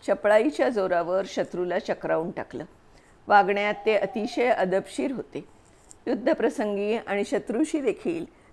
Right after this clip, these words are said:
ते सद्गृहस्थासारखेच वागत असत. भोपाळच्या लढाईत निजामाचा पार पराभव झाला आणि वाटाघाटी सुरू केल्या. तेव्हा निजामानं पेशव्यांकडे थोडे मागे जाण्याची विनंती केली.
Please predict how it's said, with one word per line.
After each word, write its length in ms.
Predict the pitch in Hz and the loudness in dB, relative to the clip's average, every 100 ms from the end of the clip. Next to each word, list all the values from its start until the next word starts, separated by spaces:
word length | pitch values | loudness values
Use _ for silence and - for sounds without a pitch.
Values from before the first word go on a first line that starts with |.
| - | 2
ते 80 | 208 | 2
सद्गृहस्थासारखेच 1200 | 208 220 220 202 254 - 247 320 277 - 349 359 | 4 2 2 0 0 -2 -4 0 0 0 -2 2
वागत 300 | 240 156 156 | 2 2 -2
असत. 200 | 147 - - - - - - - - | -8 -14 -16 -18 -20 -20 -20 -10 -2
भोपाळच्या 600 | 214 214 220 214 220 202 | 0 4 6 4 4 2
लढाईत 600 | 190 190 185 185 196 - | 2 2 2 2 0 -4
निजामाचा 580 | 180 190 185 185 196 | -2 2 2 0 -2
पार 360 | 190 180 180 185 | 2 4 4 4
पराभव 460 | 185 165 160 220 180 | 0 0 0 -2 -4
झाला 340 | 196 160 202 175 - - - - | -4 -2 -4 -6 -14 -20 -16 -4
आणि 200 | 208 220 | -2 2
वाटाघाटी 640 | 214 185 196 185 175 196 | 2 4 2 2 0 -4
सुरू 260 | - 190 160 | -2 -2 -4
केल्या. 320 | - - 101 - - - - - | -8 -12 -12 -16 -20 -20 -20 -4
तेव्हा 240 | 214 202 208 | 0 2 2
निजामानं 720 | 202 175 220 262 - 185 196 302 208 | 0 4 4 4 0 -2 -2 -2 2
पेशव्यांकडे 760 | 196 - 240 247 269 185 190 - | 2 4 2 2 2 0 0 0
थोडे 300 | 196 190 202 - - | 2 2 0 -6 -10
मागे 420 | 190 190 180 254 | -2 0 2 2
जाण्याची 440 | 339 220 196 185 208 | 2 2 0 -2 -2
विनंती 440 | 185 160 151 165 | -2 -2 -4 -6
केली. 300 | 147 - 135 | -6 -6 -8